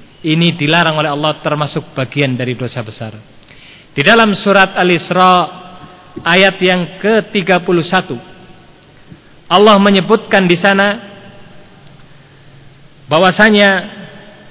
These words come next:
mereka, "Wala taqtulu auladakum khasyata imlaqin." Janganlah kalian bunuh anak-anak kalian khasyata imlaq, karena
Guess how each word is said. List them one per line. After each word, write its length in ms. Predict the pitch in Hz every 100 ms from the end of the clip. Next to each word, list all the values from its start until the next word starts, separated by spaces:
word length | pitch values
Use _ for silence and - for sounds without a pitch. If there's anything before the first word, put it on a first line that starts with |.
| - - - - - - - - - - - -
mereka, 480 | 151 214 202 202 196
"Wala 400 | 208 214 208 208
taqtulu 400 | 208 - 208 208
auladakum 960 | 190 208 214 214 214 190 190 135 123 139 - -
khasyata 720 | - - 190 226 - 220 220 196
imlaqin." 920 | 196 180 185 185 - 143 113 117 - - - - -
Janganlah 480 | 170 214 214 208 202
kalian 420 | 202 202 196 180
bunuh 320 | 165 214 214 170 - - - - - - - - -
anak-anak 560 | 185 208 202 196 202
kalian 480 | 202 196 214 214 196
khasyata 560 | - 220 214 - 208 208
imlaq, 420 | 190 202 202 214 202 - - - -
karena 320 | 196 202 202